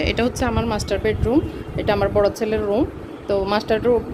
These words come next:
বেডরুমের পাশের যে ওয়ালটা, সেটাকে আমি একটু আমার পড়াশোনার জন্য ডেকোরেশন করেছি, মানে, আমি মেয়ে,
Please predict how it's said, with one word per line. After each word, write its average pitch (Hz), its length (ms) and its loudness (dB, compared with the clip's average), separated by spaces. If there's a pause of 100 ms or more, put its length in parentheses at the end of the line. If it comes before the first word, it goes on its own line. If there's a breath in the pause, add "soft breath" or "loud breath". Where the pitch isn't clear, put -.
বেডরুমের 233 500 2
পাশের 233 320 2
যে 240 140 0
ওয়ালটা, 196 500 2
সেটাকে - 400 -2
আমি 202 180 0
একটু 214 220 -4 (460 loud breath)
আমার 190 280 0
পড়াশোনার 214 540 4
জন্য 240 200 2 (120)
ডেকোরেশন 196 540 0
করেছি, 208 400 0 (240)
মানে, 196 240 -2
আমি 202 220 0
মেয়ে, 233 240 2